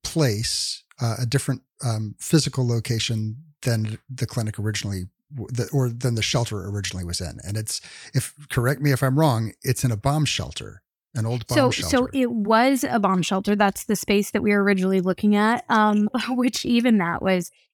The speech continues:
Speaker 2: it's because we had set up a fund for our campaign the year before, and a board member had set up a PayPal that I wasn't, I didn't realize was linked to our page. And we accidentally raised a chunk of money.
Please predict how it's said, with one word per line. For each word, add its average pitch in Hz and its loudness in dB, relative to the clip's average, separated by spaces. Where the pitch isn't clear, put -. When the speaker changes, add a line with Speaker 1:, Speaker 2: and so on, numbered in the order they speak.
Speaker 2:
it's 240 2
because 233 2
we 208 2
had 190 2
set 180 0
up 185 4
a - -4
fund 196 2
for 180 0
our 175 2
campaign 175 2
the 175 2
year 170 2
before, 180 0
and 185 0
a 175 2
board 185 2
member 196 4
had 185 0
set 175 2
up 170 0
a 170 0
PayPal 170 0
that 185 2
I 240 2
wasn't, 214 2
I 226 2
didn't 220 2
realize 190 2
was 185 0
linked 170 0
to - -4
our - -4
page. - -4
And 185 2
we 202 2
accidentally 180 0
raised 165 0
a 220 2
chunk 175 -2
of 180 -4
money. - -6